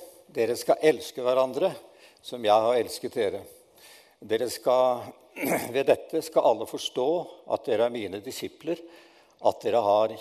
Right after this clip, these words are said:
kjærlighet til hverandre.» Også den teksten som, eh, står i første Johannes brev. «Likevel er det et nytt bud jeg skriver om, et bud som er sant i ham og i dere, for mørket viker, og det sanne lys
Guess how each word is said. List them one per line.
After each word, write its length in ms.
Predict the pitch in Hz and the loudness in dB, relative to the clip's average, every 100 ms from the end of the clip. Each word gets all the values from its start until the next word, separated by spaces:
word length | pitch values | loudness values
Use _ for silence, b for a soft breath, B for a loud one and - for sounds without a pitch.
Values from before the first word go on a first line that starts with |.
| - | 0
kjærlighet 500 | 101 73 78 95 - | 0 0 -6 -6 -4
til 160 | 98 | 0
hverandre.» 400 | 92 87 80 - - _ _ _ _ b b b b b b b b b b _ _ _ - | 2 0 -4 -14 -18 _ _ _ _ b b b b b b b b b b _ _ _ -6
Også 380 | 117 - 147 135 | -4 -2 0 2
den 220 | 117 123 - | 4 2 0
teksten 440 | 104 - - 113 | -4 -4 -8 -4
som, 260 | 120 113 113 | -2 0 2
eh, 220 | 107 107 | 2 0
står 300 | - 113 110 | -4 -4 -4
i 60 | |
første 320 | 110 110 - 120 | -2 -4 -4 -2
Johannes 380 | 101 101 113 - | 0 -2 -6 -2
brev. 260 | 120 143 - B B B B B B B B B B B B - | -2 -2 -6 B B B B B B B B B B B B 0
«Likevel 680 | 170 139 - 139 165 170 | 2 2 -4 2 2 4
er 200 | 156 156 | 4 4
det 80 | 165 | 2
et 160 | 156 147 | -2 -6
nytt 380 | 143 175 - - | -8 -10 -12 -12
bud 300 | 131 127 131 | -10 -8 -2
jeg 160 | 139 139 | -2 -2
skriver 480 | - 107 110 107 | -8 -8 -6 -6
om, 160 | 107 107 104 - - | -8 -10 -16 -20 -8
et 160 | 113 113 | -8 -6
bud 280 | 120 139 135 | -6 -6 -10
som 220 | - 135 | -12 -8
er 100 | 139 | -6
sant 360 | - 135 135 - | -2 -2 -2 -8
i 60 | 131 | 2
ham 300 | 120 175 160 - | 2 2 -6 -16
og 100 | 135 127 | -12 -6
i 60 | |
dere, 380 | 131 107 127 165 135 b b b b _ | 0 0 0 -6 -8 b b b b _
for 280 | - 107 110 | -4 -2 -2
mørket 540 | 107 110 131 - 143 | -2 -2 -2 -6 -8
viker, 560 | 123 120 - 160 160 139 | -6 -8 -6 -4 -4 -2
og 160 | 117 | -2
det 120 | 127 - | -4 -8
sanne 400 | - 127 107 123 | -2 -2 -2 -8
lys 400 | 107 113 117 | -8 -10 -12